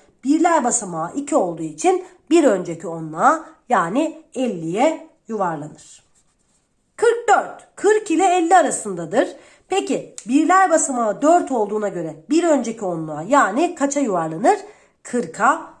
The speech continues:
yuvarlanır. Altmış beş. Altmış ile yetmiş arasındadır.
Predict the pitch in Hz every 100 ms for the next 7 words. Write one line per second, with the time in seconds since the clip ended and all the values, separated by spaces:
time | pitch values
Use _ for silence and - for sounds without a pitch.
0 | _ 214 214 175 156 147 - - _ _
1 | _ _ _ _ _ _ _ _ - 311
2 | 370 330 370 370 349 254 - - - _
3 | 240 294 302 349 359 370 370 359 359 320
4 | 320 247 - 214 180 175 302 320